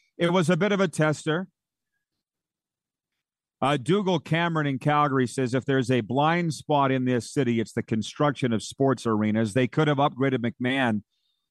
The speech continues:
for nineteen eighty-eight, the Olympics." He said, "They should be well underway to having shovels in the ground, but they aren't.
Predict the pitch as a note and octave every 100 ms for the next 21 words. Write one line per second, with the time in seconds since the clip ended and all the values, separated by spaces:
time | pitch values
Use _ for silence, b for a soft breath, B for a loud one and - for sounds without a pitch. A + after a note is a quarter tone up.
0 | _ C#3 C3+ C#3+ C3 C3+ C3 A#2+ A#2 A2+
1 | G#2 - - A2 A2 B2 G2+ F2+ - B2
2 | A2 B2+ B2 A#2+ - F#3 F#3+ C3 C3+ A#2
3 | C3+ E3 D#3+ C3+ A#2+ A#2 A#2+ A#2+ A#2 A#2
4 | A2 - C3+ B2+ A2+ A2 G#2+ A#2 C3+ C3+
5 | A2+ A2 A2 C3+ C#3+